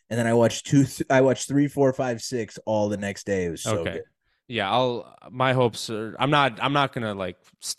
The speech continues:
Speaker 2: ditch it. Like, I'm, I'm in. I trust you. I just, I need to get to the second one.
Speaker 1: It's so different. Like,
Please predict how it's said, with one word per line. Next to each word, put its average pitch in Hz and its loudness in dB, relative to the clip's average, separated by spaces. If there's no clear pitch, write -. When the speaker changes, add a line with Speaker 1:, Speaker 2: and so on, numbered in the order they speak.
Speaker 2:
ditch 95 -4
it. 90 -18
Like, 95 -10
I'm, 98 -2
I'm 95 -2
in. 113 0
I 101 -2
trust - -2
you. 123 4
I 104 4
just, 95 -2
I 95 -2
need 95 0
to 92 0
get 95 -4
to - -10
the - -6
second - -4
one. 131 4
Speaker 1:
It's 143 4
so 180 6
different. 147 2
Like, 117 -2